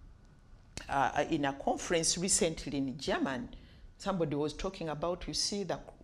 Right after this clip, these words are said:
Ukraine war and food. And I said, No, don't t-, tell us about food in Africa, because I don't eat food which comes from Ukraine.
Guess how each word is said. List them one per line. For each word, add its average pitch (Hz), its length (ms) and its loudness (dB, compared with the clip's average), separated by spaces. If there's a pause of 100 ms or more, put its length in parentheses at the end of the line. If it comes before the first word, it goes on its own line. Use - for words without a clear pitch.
Ukraine 185 640 -2
war 185 320 -2 (340)
and 139 300 -2
food. 208 600 0 (220)
And 160 140 -2
I 156 60 -2
said, 156 340 0
No, 147 240 -6 (1040)
don't 170 280 2
t-, - 160 4 (180)
tell 156 260 4
us 143 180 2
about 143 420 2
food 139 380 -4
in 131 160 -2
Africa, - 520 -8 (360)
because 185 280 6
I 160 100 8
don't 170 340 4 (120)
eat - 420 2 (260)
food 151 320 -2
which 147 280 -4
comes 143 360 -4
from 123 400 -6
Ukraine. 117 560 -6